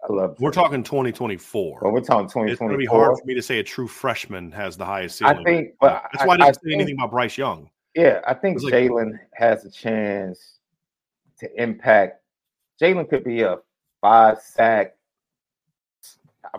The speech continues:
Speaker 1: probably lowball him here, seven to ten tackle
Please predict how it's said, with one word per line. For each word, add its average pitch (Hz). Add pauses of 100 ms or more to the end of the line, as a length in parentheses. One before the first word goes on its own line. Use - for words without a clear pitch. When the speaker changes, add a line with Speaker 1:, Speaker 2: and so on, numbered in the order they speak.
Speaker 1:
probably 87
lowball 85
him 85
here, 85
seven 104
to 98
ten 110
tackle 104